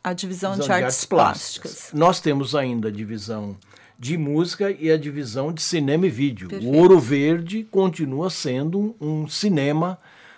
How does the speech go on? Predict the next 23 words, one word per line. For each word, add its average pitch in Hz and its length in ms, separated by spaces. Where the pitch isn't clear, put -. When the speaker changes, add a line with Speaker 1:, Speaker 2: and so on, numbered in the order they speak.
Speaker 2:
com 151 160
exibições 120 640
de 107 120
filmes, 151 540
filmes 156 420
de 127 300
alta 165 340
qualidade. 135 880
É, 127 220
é, 107 180
historicamente, 147 1000
o, 127 400
a 120 160
seleção 139 760
do 123 160
cinema 113 640
é 127 120
do 120 360
jornalista 131 680
Carlos 127 340
Eduardo 120 460
Lourenço 113 560
Jorge, 110 600